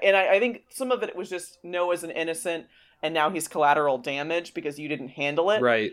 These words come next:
Speaker 1: But it's such a weird thing to apply to her in this case.
Speaker 2: No, it
Speaker 1: Like, if,
Speaker 2: I, I,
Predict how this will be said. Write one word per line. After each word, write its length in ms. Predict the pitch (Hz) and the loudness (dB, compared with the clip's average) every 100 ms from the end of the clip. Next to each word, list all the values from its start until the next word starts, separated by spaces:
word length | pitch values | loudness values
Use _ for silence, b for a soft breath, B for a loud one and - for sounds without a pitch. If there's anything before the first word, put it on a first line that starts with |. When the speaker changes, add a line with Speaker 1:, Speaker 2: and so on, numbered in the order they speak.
| - | 0
Speaker 1:
But 100 | 214 | 2
it's 180 | 226 208 | 2 0
such 200 | 262 247 | -6 0
a 60 | 254 | 0
weird 360 | 202 214 214 | 0 -4 -6
thing 240 | - 220 208 | -4 -4 0
to 100 | 190 | -2
apply 400 | 170 - 175 170 | -2 2 4 4
to 100 | 135 | 2
her 520 | - - 160 143 131 - | -2 -2 0 0 -4 -10
in 120 | 143 | -14
this 200 | 131 - | -12 -16
case. 440 | - - - - - | -16 -16 -16 -18 -10
Speaker 2:
No, 400 | 127 131 127 127 | 0 2 4 2
it 320 | 117 139 143 | 4 6 6
Speaker 1:
Like, 160 | 208 220 | 6 8
if, 100 | 226 - - | 6 6 10
Speaker 2:
I, 120 | 160 | 10
I, 200 | - | 10